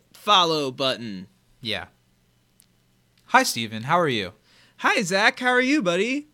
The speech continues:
Speaker 2: I'm good. I wanna hear more about your trip. Everyone, Steven just went on a very exciting trip within the mere days since we've recorded last.
Speaker 1: It's, it's true. I just went to New York with my girlfriend, Danny.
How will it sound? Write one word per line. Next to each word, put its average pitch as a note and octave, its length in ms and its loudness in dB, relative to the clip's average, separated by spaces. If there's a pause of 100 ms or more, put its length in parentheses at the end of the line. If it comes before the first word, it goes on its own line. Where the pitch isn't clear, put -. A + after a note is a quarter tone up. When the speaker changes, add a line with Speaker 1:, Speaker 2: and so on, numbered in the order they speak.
Speaker 2:
I'm G3+ 160 -2
good. C3 380 -2
I D#3 120 4
wanna A#3 220 2
hear G#3 420 0
more F3+ 300 -2
about D3+ 260 0
your C#3 100 -2
trip. A#2+ 320 -4
Everyone, D#3 400 -2
Steven F#3 380 -4
just A3+ 200 -6
went F#3 120 0
on D#3+ 100 0
a A2 60 0
very C3+ 380 2
exciting C3 420 -4
trip A#2 340 -4 (300)
within E3+ 400 2
the C3+ 200 -2 (180)
mere D3+ 320 -2
days C3+ 520 -2
since A#2+ 220 -10
we've A#2 260 -10
recorded A#2 480 -8
last. F2 520 -12
Speaker 1:
It's, F#3+ 360 -2
it's F3+ 300 -2
true. F3+ 460 -2 (420)
I D3+ 220 -2
just D3 280 -6
went F3 220 -8
to D#3+ 380 0
New D#3 120 -6
York D3+ 640 -4 (440)
with B2 500 -12
my B2 140 -10
girlfriend, B2 520 -8
Danny. A#2+ 640 -4